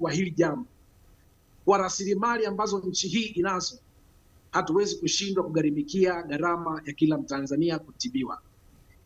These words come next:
Taifa kama taifa tunapaswa kujipanga vizuri.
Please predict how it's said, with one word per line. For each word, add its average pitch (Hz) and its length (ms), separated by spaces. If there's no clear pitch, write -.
Taifa 233 320
kama 233 200
taifa 202 340
tunapaswa 165 420
kujipanga 151 500
vizuri. 151 540